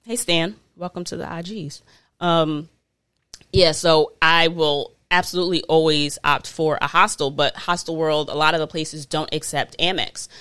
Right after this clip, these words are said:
So I had credit cards, but, um, I really didn't, like, at the, it just, I wasn't really thinking clearly. I was stressed, and I ended up just booking the hostel that my brother had stayed in a few years prior,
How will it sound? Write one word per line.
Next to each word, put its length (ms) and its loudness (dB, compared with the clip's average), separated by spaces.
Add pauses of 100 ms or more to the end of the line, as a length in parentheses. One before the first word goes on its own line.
So 140 2
I 60 6
had 180 2
credit 240 4
cards, 440 -2 (320)
but, 360 2
um, 600 0 (300)
I 60 -2
really 380 2
didn't, 500 -2 (120)
like, 260 2
at 140 0
the, 220 -6
it 180 2
just, 340 -2
I 120 4
wasn't 460 -2
really 200 -2
thinking 400 -6
clearly. 560 0 (120)
I 80 2
was 160 -6
stressed, 720 0
and 500 0 (300)
I 140 4
ended 240 2
up 140 4
just 240 -2
booking 500 2
the 80 0
hostel 360 -2
that 120 -2
my 80 -2
brother 260 0
had 180 0
stayed 280 0
in 80 -4
a 80 -2
few 220 -6
years 280 -6
prior, 520 2